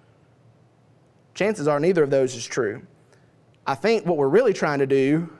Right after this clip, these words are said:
in our post, in our comments, in our conversations, we're not trying to change minds, we're not trying to change hearts, we're just trying to make a point.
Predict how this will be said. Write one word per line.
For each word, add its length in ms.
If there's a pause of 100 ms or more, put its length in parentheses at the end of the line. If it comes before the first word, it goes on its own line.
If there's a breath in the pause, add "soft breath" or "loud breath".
(100)
in 140
our 100
post, 540
in 100
our 80
comments, 640
in 80
our 80
conversations, 960 (380 loud breath)
we're 100
not 140
trying 160
to 60
change 340
minds, 320
we're 60
not 100
trying 200
to 60
change 180
hearts, 320
we're 80
just 140
trying 160
to 60
make 180
a 60
point. 600